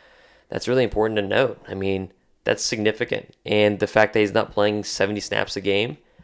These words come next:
now it's down to forty something, like, now you're able to see him when he's on the field. It's big, but now you notice, like, really pretty well when he is off the field that, okay, nobody's getting in the backfield too easily. I mean,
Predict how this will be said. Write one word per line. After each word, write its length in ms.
now 120
it's 120
down 100
to 60
forty 280
something, 420
like, 240
now 160
you're 180
able 220
to 80
see 300
him 340
when 200
he's 100
on 180
the 80
field. 540
It's 320
big, 640
but 300
now 220
you 180
notice, 460
like, 180
really 540
pretty 180
well 500
when 180
he 160
is 100
off 240
the 100
field 480
that, 300
okay, 460
nobody's 440
getting 180
in 60
the 80
backfield 480
too 120
easily. 460
I 40
mean, 380